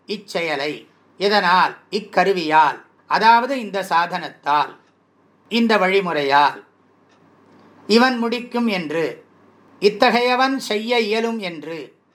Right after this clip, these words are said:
ஆய்ந்து ஆராய்ந்து மூன்றும் சரியாக அமையும் இடத்து அதனை, அச்செயலை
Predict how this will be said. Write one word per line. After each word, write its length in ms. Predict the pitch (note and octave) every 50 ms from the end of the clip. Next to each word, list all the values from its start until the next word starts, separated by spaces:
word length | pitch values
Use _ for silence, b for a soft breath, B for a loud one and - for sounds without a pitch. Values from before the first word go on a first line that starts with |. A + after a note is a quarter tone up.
| _ _ _ _ -
ஆய்ந்து 680 | - F3 G3 G#3 G#3 G3 F#3 D#3 D#3+ E3+ D#3+ C3+ C3+ _
ஆராய்ந்து 920 | - C3 F3 G3+ G#3+ G#3+ G3+ F#3+ F3+ D#3 C#3 C3+ D#3 D#3+ D#3 C#3 - - _ _ _ _ _ _ _ _ _ _ _ -
மூன்றும் 480 | F#3+ A3+ C4+ C#4 C4+ B3 C4+ C#4 C4+
சரியாக 640 | - - - G3 G3+ A3+ A#3+ B3 B3 B3 B3 A#3 C4+
அமையும் 400 | B3 F#3 F#3 G#3+ A#3+ B3+ A#3+ A3
இடத்து 680 | G3+ F#3+ G3 F#3+ - - - F3+ E3+ E3+ E3+ E3+ E3 E3 _ _ _
அதனை, 580 | - D#3+ G3 G3+ G3+ F#3+ F#3 F#3+ F3+ D3+ C3 _ _ _ _
அச்செயலை 960 | - E3 G3 F#3+ - - F#3+ E3+ F3 F3+ E3 E3 F3 E3+ E3+ F3 F3 F3 -